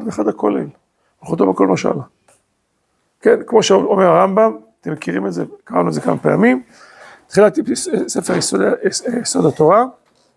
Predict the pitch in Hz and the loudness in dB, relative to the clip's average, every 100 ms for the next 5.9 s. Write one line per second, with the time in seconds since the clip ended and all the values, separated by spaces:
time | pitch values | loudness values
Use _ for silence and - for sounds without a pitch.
0 | _ _ _ _ _ - 165 - 226 208 | _ _ _ _ _ -4 -4 0 4 4
1 | 185 202 - _ _ _ _ 180 156 277 | 4 0 -12 _ _ _ _ -6 -4 -4
2 | - 185 156 - 190 - _ _ _ _ | -4 -4 -4 -6 -6 -8 _ _ _ _
3 | - 294 339 - _ _ _ _ - 220 | -2 -2 -2 -10 _ _ _ _ 0 2
4 | 233 - 202 185 - - _ _ _ _ | 2 2 0 -2 -6 -10 _ _ _ _
5 | _ - 180 185 180 190 208 233 - | _ 0 2 4 4 6 6 4 0